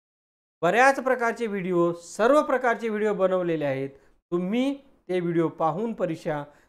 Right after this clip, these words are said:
देऊ शकता आणि परीक्षेमध्ये घवघवीत यश संपादन करू शकता. विद्यार्थी मित्रांनो,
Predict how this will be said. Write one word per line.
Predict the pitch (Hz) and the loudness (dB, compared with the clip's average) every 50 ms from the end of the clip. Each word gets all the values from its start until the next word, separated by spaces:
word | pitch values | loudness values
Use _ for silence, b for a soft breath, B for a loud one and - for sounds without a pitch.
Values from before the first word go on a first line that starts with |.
| b b - | b b 0
देऊ | 175 220 247 226 | 2 2 2 2
शकता | - 240 208 - - - 233 220 | 0 -2 -4 -4 -6 -4 -2 -2
आणि | 220 - - 175 175 175 180 175 | -2 -2 -4 -4 -2 -2 -2 -2
परीक्षेमध्ये | 170 170 - 151 151 160 147 - 156 147 147 143 139 139 139 135 135 b b b b b _ _ | -2 -4 -4 -4 -4 -4 -6 -6 -6 -6 -4 -4 -4 -4 -4 -6 -8 b b b b b _ _
घवघवीत | 135 135 135 131 127 139 170 226 254 240 | -4 -2 -2 -2 -2 -4 -4 -4 -4 -4
यश | 240 214 202 185 196 | -2 -2 -4 -4 -4
संपादन | - 147 139 135 147 143 143 151 143 | -8 -10 -8 -6 -6 -6 -4 -6 -6
करू | 135 - 131 131 185 233 240 - b b b b b b _ _ - | -6 -6 -6 -4 -4 -4 -6 -8 b b b b b b _ _ 2
शकता. | 196 185 190 - - - 135 113 107 - _ _ _ _ _ _ - | 2 2 2 0 -8 -10 -10 -10 -10 -12 _ _ _ _ _ _ -12
विद्यार्थी | 160 156 185 240 254 247 | 0 4 6 6 6 6
मित्रांनो, | 247 254 240 247 247 233 226 226 220 220 220 | 2 -2 0 0 0 0 0 0 0 0 0